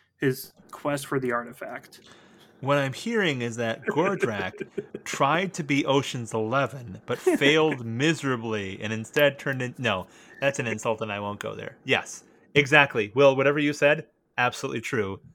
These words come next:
Speaker 2: I'm gonna shut up now, and you go on.
Speaker 1: <laughs> Well, my going on was just to hand it over to you to talk about Show of Strength.
Speaker 2: Oh, crap. That was, like, a, a segue that failed miserably.
Speaker 1: <laughs>
Speaker 2: It's okay. I'm gonna hop back on,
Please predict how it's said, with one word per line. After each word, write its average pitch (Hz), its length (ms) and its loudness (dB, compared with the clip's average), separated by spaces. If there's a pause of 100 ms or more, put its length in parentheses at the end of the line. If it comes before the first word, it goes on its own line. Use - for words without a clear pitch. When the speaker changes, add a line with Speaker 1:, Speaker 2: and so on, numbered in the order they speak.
(220)
Speaker 2:
I'm 120 100 4
gonna 117 140 0
shut 113 180 2
up 107 140 0
now, 107 180 -2
and 101 100 -6
you 110 140 -4
go 113 140 2
on. 95 260 -6 (300)
Speaker 1:
<laughs> - 320 -6
Well, 165 380 0 (220)
my 160 240 -2
going 156 380 0
on 151 240 0
was 123 160 -2
just 139 180 -6
to - 60 -14
hand 139 240 -4
it 131 80 -2
over 127 240 0
to 131 160 -10
you 156 320 -4
to 131 60 -6
talk 135 240 -12
about 143 220 -8
Show 151 120 -10
of 156 100 -12
Strength. - 460 -14 (100)
Speaker 2:
Oh, 135 140 6
crap. 95 380 -4 (140)
That 135 180 0
was, 135 180 0
like, 120 320 4 (100)
a, 127 200 0 (100)
a 123 60 2
segue 143 680 6
that - 180 -4
failed 139 440 0
miserably. 113 720 -2 (140)
Speaker 1:
<laughs> - 160 -4
Speaker 2:
It's 151 500 2
okay. 135 540 6 (160)
I'm 120 80 -2
gonna 110 180 2
hop 131 320 0
back 147 280 2
on, 143 460 -2